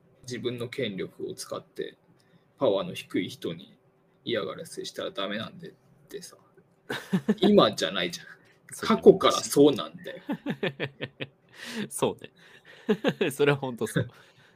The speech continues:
Speaker 1: <laughs>
Speaker 2: そうね。
Speaker 1: じゃあ、時間に関わる言葉は使ってはいけないということですね。
Speaker 2: うん。でも、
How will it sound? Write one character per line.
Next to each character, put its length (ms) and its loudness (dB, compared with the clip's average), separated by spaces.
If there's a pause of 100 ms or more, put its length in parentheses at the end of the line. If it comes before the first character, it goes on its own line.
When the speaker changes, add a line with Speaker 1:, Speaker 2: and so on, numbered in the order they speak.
(120)
Speaker 1:
<laughs> 540 -20
Speaker 2:
そ 240 -12
う 140 -20
ね。 100 -20 (840)
Speaker 1:
じ 100 -10
ゃ 20 -6
あ、 20 -8
時 180 -14
間 380 -6
に 200 -4 (320)
関 360 0
わ 140 6
る 120 0 (260)
言 160 -2
葉 80 0
は 240 -4
使 220 -10
っ 60 -6
て 240 -2
は 120 4
い 120 -8
け 160 -6
な 160 -4
い 120 -4
と 180 -16
い 100 -12
う 40 -20
こ 140 -20
と 80 -8
で 60 -10
す 180 -20
ね。 180 -20 (580)
Speaker 2:
う 60 -10
ん。 500 -4
で 140 -8
も、 100 -8